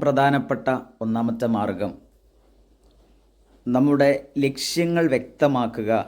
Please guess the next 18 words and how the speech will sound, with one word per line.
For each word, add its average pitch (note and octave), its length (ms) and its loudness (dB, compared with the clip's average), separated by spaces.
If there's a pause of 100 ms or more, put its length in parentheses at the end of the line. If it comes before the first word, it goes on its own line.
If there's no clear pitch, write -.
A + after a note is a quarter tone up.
(120)
എന്നുള്ളതാണ്. G2+ 500 -6 (1300)
ജീവിതത്തിൽ D#3+ 500 6 (140)
എന്തൊക്കെയാണ് B2+ 720 4 (160)
നമുക്ക് G#2+ 320 -6
നേടേണ്ടത്? F#2 520 -4 (1500)
ഈ B2+ 40 6 (120)
മാസത്തിൽ, A2 460 -2 (340)
അടുത്ത A2+ 300 -2 (120)
മാസത്തിൽ, G#2 440 -2 (800)
ഈ C3 80 6 (100)
വർഷം B2 440 2
അവസാനിക്കുമ്പോൾ, A2+ 840 -2 (760)
അടുത്ത B2 320 4 (220)
മൂന്ന് C#3 280 2
വർഷത്തിനുള്ളിൽ, B2+ 760 2 (680)
അടുത്ത B2+ 280 4 (120)
അഞ്ച് C#3 320 2
വർഷത്തിനുള്ളിലൊക്കെ A#2 1000 0